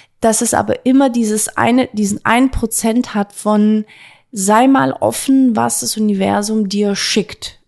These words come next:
weil, weil wir ja limitiert sind, weil wir nicht alles sehen können. Aber, und das kennst du bestimmt auch, dass wir manche Dinge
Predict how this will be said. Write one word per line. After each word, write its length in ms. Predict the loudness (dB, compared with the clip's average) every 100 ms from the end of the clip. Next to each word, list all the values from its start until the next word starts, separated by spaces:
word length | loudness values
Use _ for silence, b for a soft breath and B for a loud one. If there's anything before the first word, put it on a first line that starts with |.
| _
weil, 560 | -14 -8 -2 0 0 -4 -2
weil 280 | 0 0
wir 180 | 0 0
ja 200 | 0 -2
limitiert 560 | -2 -4 -6 -6 -10 -8
sind, 260 | -6 -6
weil 340 | -2 0 -2 -2
wir 220 | -2 -4 -2
nicht 260 | -4 -4 -6
alles 400 | -6 -6 -4 -6
sehen 300 | -2 -2 -2 -6 -10
können. 420 | -4 -2 -4 -6 B B B B B -4
Aber, 360 | 0 2 2
und 80 | 2
das 140 | -2
kennst 200 | -4 -8
du 40 | -6
bestimmt 340 | -4 -4 -2
auch, 260 | 0 0 -2
dass 300 | -12 -18 -10
wir 180 | -10 -10 _ -20 _ _
manche 320 | -4 -2 -2
Dinge 320 | -2 -2 -2